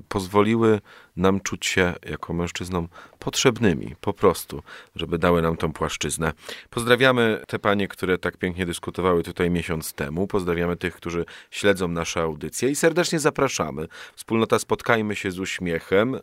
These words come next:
Dodajmy koniec cytatu, bo to słowa matki Teresy z Kalkuty. „Spotkajmy się z uśmiechem, bo od uśmiechu zaczyna się miłość”. Spotyka się w każdy trzeci piątek miesiąca o godzinie dziewiętnastej trzydzieści w Sanktuarium Świętego Józefa na wspólnej mszy świętej w intencji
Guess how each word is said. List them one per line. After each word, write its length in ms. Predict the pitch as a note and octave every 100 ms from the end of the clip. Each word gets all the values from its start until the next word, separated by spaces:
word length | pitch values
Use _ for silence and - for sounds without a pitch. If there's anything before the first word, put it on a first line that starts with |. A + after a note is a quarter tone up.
| -
Dodajmy 500 | D#2+ E2 F#2+ F#2 F2
koniec 380 | - F#2 F2+ -
cytatu, 400 | - G2 G2+ A2
bo 100 | E2
to 120 | F2
słowa 280 | - F#2 F2+
matki 300 | F2+ E2 -
Teresy 380 | - F2 E2+ E2+
z 60 |
Kalkuty. 520 | - F2 E2+ F#2+ G#2 G2+ - - -
„Spotkajmy 680 | - - F#2 - A2 A2 F#2
się 140 | F#2
z 40 | E2+
uśmiechem, 480 | - G2+ G2+ F2+
bo 80 | E2+
od 140 | E2+ -
uśmiechu 600 | F2 - G#2 A#2 - D#2+ - - -
zaczyna 480 | F2 E2+ - A2 D#2+
się 260 | - E2 - - -
miłość”. 720 | E2+ F#2+ F2+ E2+ A2 - -
Spotyka 420 | - G#2+ G2+ A2+ G#2+
się 140 | G2+
w 60 | -
każdy 300 | A#2+ G#2+ G#2+
trzeci 260 | G2+ -
piątek 360 | - F#2 F2 E2
miesiąca 520 | D#2 - B2 C#3 -
o 60 | E2+
godzinie 320 | E2 E2+ E2
dziewiętnastej 600 | D#2 E2 - F#2 - E2+
trzydzieści 480 | - F2+ G#2+ - F#2+ - - -
w 60 | -
Sanktuarium 560 | A#2 A2+ - G#2+ G2+
Świętego 440 | F#2+ F#2+ F#2 F2+ F2
Józefa 420 | E2 E2 D#2+ F#2+
na 120 | G2+
wspólnej 440 | F2 - F#2+ F2+ F2
mszy 220 | - A#2
świętej 480 | - G2+ G2+ F#2+ E2+
w 40 |
intencji 440 | F2+ F2 A2+ -